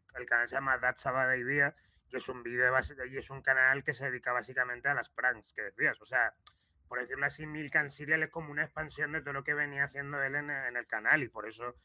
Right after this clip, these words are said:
en la peli, bueno, la peli de hecho se, pues, está en YouTube, <laughs> si la queréis ver, está en YouTube dentro del canal de este chaval, porque es una película, pero también es un vídeo de YouTube. Entonces, este, este tío evidentemente sale, sale de ahí, es que es,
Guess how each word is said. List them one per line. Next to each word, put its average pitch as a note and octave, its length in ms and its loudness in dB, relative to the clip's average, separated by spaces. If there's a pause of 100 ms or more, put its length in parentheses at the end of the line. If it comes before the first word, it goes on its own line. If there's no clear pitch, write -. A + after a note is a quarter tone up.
(480)
en C3 180 -6
la B2+ 160 2
peli, C3 340 -4
bueno, C#3 260 0
la - 120 -6
peli A2 180 -8
de A2+ 80 -2
hecho A#2 140 -12
se, C3+ 100 -6
pues, B2 220 -8
está B2+ 220 -4
en B2 40 -4
YouTube, C#3 380 -4
<laughs> - 440 -2
si - 160 -2
la C3+ 140 2
queréis B2+ 240 2
ver, D3+ 220 0 (360)
está C#3+ 280 0
en C#3+ 80 -2
YouTube E3+ 420 0
dentro E3 300 0
del E3 80 4
canal D3+ 220 2
de D#3+ 80 0
este D3 140 -12
chaval, G#2+ 320 -6
porque A2 200 -10 (340)
es - 180 -12
una C3+ 160 -2
película, F#3+ 480 0 (120)
pero A2+ 340 -4 (320)
también B2 280 -12
es B2 160 -12
un A#2 180 -16 (320)
vídeo C#3 400 -6
de A2+ 100 -8
YouTube. A2+ 300 -14 (520)
Entonces, D3 600 0
este, E3 320 2
este D#3+ 260 2
tío D3+ 240 4
evidentemente D3+ 600 2
sale, D3+ 420 2
sale B2 220 -4
de G#2+ 60 -6
ahí, C#3+ 300 -10
es - 80 -20
que B2+ 140 -6
es, A#2 80 -4